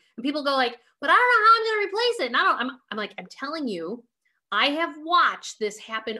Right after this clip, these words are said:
over and over again, being the money chick, that the minute you let that stuff go, some, like, business deal or something comes in and provides the cash, and then you're able to get all the new stuff." That's your new energy in who you are today, not who you were five, ten,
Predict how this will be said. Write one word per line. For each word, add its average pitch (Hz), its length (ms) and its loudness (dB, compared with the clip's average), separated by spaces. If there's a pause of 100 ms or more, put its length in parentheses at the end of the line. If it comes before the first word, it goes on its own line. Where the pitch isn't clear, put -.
(160)
over 311 260 0
and 403 120 -4
over 392 200 -4
again, 220 260 -4
being 240 220 -4
the 240 60 -6
money 247 260 -4
chick, 151 360 -6 (440)
that 214 320 0
the 233 60 0
minute 277 500 2
you 294 160 -2
let 262 320 -2
that 320 180 0
stuff 262 320 -2
go, 220 380 2 (240)
some, 392 280 0
like, 330 280 0
business 277 360 -2
deal 202 220 -4
or 190 100 -4
something 220 320 -6
comes 202 240 -6
in 226 140 -2
and 202 80 -8
provides 196 380 -2
the 185 80 -8
cash, 202 340 0
and 196 100 -10
then 185 120 -6
you're 175 160 -4
able 170 180 -6
to 165 80 -10
get 160 140 -6
all 160 120 0
the 202 80 -4
new 196 160 -6
stuff." 147 220 -8
That's 160 240 -8
your 165 100 -10
new 240 180 -6
energy 233 540 -6 (200)
in 180 120 -6
who 247 180 -4
you 254 220 -4
are 190 360 -2
today, 190 760 -4 (400)
not 208 300 -2 (160)
who 226 160 -10
you 196 220 -12
were 160 560 -4 (720)
five, 180 480 0
ten, 170 420 -6